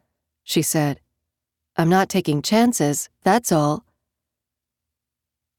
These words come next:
They hadn't talked about what had happened to her in Plaza Central Nine. There hadn't been time,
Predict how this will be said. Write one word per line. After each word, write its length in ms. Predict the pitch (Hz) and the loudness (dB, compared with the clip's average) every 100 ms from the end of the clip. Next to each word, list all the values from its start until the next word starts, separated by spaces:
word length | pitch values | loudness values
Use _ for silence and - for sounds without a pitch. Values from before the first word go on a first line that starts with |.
| - | -2
They 100 | 180 | 0
hadn't 300 | 180 269 277 | 2 2 0
talked 320 | - 240 165 | 0 0 0
about 240 | 147 143 151 | 0 0 0
what 80 | 151 | -2
had 100 | 143 | 0
happened 320 | 156 151 160 | 0 0 0
to 120 | 156 | 0
her 120 | 165 | 0
in 160 | 175 147 | 0 -2
Plaza 400 | - 170 160 165 | 0 0 0 -2
Central 380 | - 156 - 165 | -2 -2 0 0
Nine. 360 | 165 165 185 - _ _ _ _ _ _ _ - | 2 2 -2 -6 _ _ _ _ _ _ _ -4
There 80 | |
hadn't 300 | 151 147 143 | 0 0 -2
been 180 | 147 147 | -2 -4
time, 480 | 135 196 208 156 | -2 0 2 0